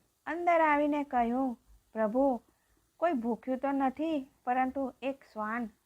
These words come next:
રડી રહ્યા છે." શ્રી રામચંદ્રજીએ તે શ્વાનને અંદર બોલાવ્યો અને તેમને રડવાનું કારણ પૂછ્યું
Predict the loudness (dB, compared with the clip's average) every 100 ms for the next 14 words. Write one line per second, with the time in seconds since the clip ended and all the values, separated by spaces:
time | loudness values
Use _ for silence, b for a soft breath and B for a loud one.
0 | -8 -4 -4 -4 -6 -10 -12 -18 _ _
1 | _ _ _ _ _ _ _ _ _ _
2 | _ _ _ _ -4 2 4 4 2 2
3 | 6 6 6 2 4 2 0 _ -4 -4
4 | -2 -2 -2 -2 -4 -8 -10 -4 0 0
5 | 0 0 0 0 0 0 -2 -6 -4 -4
6 | -2 0 4 6 4 0 -2 0 0 -2
7 | -4 -6 2 2 2 0 0 -2 -6 -6
8 | -6 -8 -10 -18 -16 -20